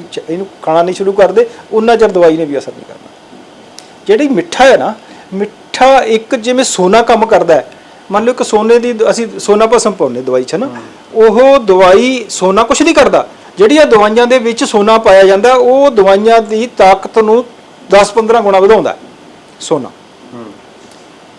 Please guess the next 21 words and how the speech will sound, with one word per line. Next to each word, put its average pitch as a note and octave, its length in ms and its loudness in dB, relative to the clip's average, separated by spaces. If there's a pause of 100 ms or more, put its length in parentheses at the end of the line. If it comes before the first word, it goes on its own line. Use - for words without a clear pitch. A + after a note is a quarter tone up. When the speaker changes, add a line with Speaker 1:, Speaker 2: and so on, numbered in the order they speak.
(120)
Speaker 1:
ਮਿੱਠਾ E3 340 -4
ਜਿਹੜਾ C4+ 200 2
ਨੈਚੁਰਲ A#3 400 0
ਲੈਣਾ F#3 200 2
ਹੈ, G#3+ 140 -4 (340)
ਜਦੋਂ G#3 260 2
ਅਸੀਂ C4 160 -2
ਕੋਈ B3+ 200 2
ਵੀ C#4+ 80 -4
ਤਾਕਤ A3 300 2
ਵਾਲੀ A3+ 160 0
ਚੀਜ਼ G3+ 220 -4
ਲੈਂਦੇ F#3 220 -2
ਹਾਂ, B3+ 80 0
ਮਿੱਠਾ G#3+ 320 -2
ਉਹਨੂੰ B3+ 280 2
ਬਹੁਤ F#3+ 320 0
ਸਾਡੀ G#3+ 240 0
ਬਾਡੀ F#3+ 280 0
ਦੇ A3 100 2
ਵਿੱਚ A3 200 -6